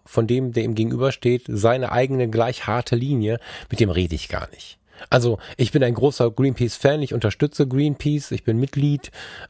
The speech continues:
ähm, ähm, auch finanziell und Greenpeace ist für mich ein riesen, riesen Move und für mich macht es total Sinn, trotzdem mit einem, ja, umwelttechnisch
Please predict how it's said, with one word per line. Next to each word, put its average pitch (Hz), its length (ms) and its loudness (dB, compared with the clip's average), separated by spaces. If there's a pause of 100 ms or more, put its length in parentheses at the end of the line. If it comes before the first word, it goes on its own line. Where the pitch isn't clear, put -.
ähm, 107 540 0 (560)
ähm, 87 600 -4
auch 107 100 -4
finanziell 135 600 2 (240)
und 117 380 0 (280)
Greenpeace 127 420 2
ist 117 120 -2
für 127 80 2
mich 117 120 0
ein 117 160 0
riesen, 139 440 0
riesen 131 320 0
Move 147 320 2 (200)
und 117 220 0
für - 140 0
mich 139 480 0
macht 113 200 0
es 110 80 -2
total 120 380 2
Sinn, 120 200 0
trotzdem 120 520 0
mit 120 160 -2
einem, 117 400 0 (760)
ja, 170 460 2 (640)
umwelttechnisch 143 760 0